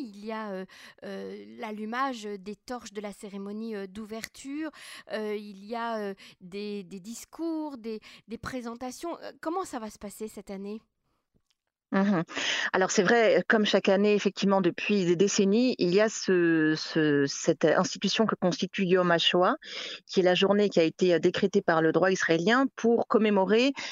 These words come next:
Speaker 2: les victimes, euh, juives de la Shoah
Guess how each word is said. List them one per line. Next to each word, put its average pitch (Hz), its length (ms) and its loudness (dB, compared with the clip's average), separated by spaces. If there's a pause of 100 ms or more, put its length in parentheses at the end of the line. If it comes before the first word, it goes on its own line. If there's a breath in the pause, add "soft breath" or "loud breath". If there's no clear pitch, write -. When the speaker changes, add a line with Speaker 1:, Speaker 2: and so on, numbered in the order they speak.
(120 loud breath)
Speaker 2:
les 202 240 4
victimes, 208 680 2 (100)
euh, 165 160 4
juives 180 400 2
de 170 100 4
la 160 140 4
Shoah 220 400 4